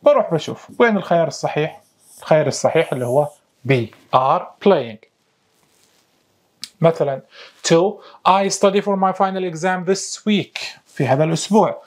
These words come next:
مؤقت، عملية الدراسة على الامتحانات هي مؤقتة بس في خلال هذا الأسبوع، معناته مضارع مستمر. تمام، الفاعل I، ال I بتاخذ am.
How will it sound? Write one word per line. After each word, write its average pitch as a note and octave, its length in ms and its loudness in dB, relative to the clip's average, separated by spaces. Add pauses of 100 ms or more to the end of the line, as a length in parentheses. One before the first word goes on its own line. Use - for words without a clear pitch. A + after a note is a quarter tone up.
(220)
مؤقت، - 800 0
عملية D#3 460 2
الدراسة D#3 580 0
على D#3 200 -2
الامتحانات D3+ 880 -2 (320)
هي G3 180 4
مؤقتة G3+ 840 -4
بس G#3+ 300 0
في F#3+ 120 -6
خلال G3 340 0
هذا F#3+ 160 -4
الأسبوع، F#3+ 540 -2 (320)
معناته A3 560 0 (160)
مضارع G3 380 2
مستمر. F#3+ 520 -8 (220)
تمام، F#3 300 0 (280)
الفاعل G3 460 0
I، E3 580 -4
ال E3+ 100 -6
I F3+ 220 2
بتاخذ F#3+ 320 0
am. D#3 280 -2